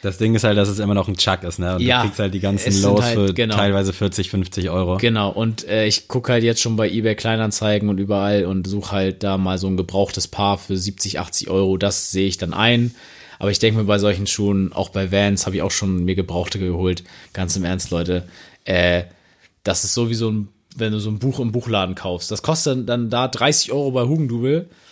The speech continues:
Speaker 2: Dann liest du's einmal und dann ist es zwei Euro wert.
Speaker 1: Ja.
Speaker 2: So, das ist bei Vans und bei Chucks genauso. D-,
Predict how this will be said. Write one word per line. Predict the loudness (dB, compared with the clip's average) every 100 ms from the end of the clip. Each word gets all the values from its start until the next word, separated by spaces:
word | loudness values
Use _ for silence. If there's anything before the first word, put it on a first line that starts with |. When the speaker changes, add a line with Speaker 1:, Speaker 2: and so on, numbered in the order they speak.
| _
Speaker 2:
Dann | 0 2
liest | 4 2 0
du's | 0
einmal | 0 0 0
und |
dann | 0
ist | -2
es | 0 2
zwei | 4 4
Euro | 4 2 0
wert. | -2 -4 -6 -4
Speaker 1:
Ja. | 0 0 -2 -6
Speaker 2:
So, | -4
das | 0 0
ist |
bei | 2 2
Vans | 4 2 2 -2
und | -4 -2
bei | -2
Chucks | 0 -2 -2 -4
genauso. | -2 -2 -2 -2 -2
D-, | -6